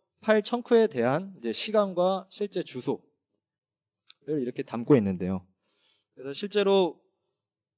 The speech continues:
어, 우리가 이제 직접적으로 호출하는 건 하나지만 그 뒤에 돌아가고 있는 로직들이 상당히 있는 거를 확인할 수가 있습니다. 앞서 이제 확인한 것처럼 앱에서의 구현은 이제 생각보다 간단한데요.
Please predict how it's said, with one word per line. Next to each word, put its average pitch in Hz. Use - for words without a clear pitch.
어, 120
우리가 165
이제 120
직접적으로 180
호출하는 190
건 180
하나지만 156
그 135
뒤에 139
돌아가고 151
있는 139
로직들이 123
상당히 160
있는 117
거를 113
확인할 156
수가 -
있습니다. 80
앞서 196
이제 165
확인한 214
것처럼 151
앱에서의 202
구현은 160
이제 139
생각보다 196
간단한데요. 123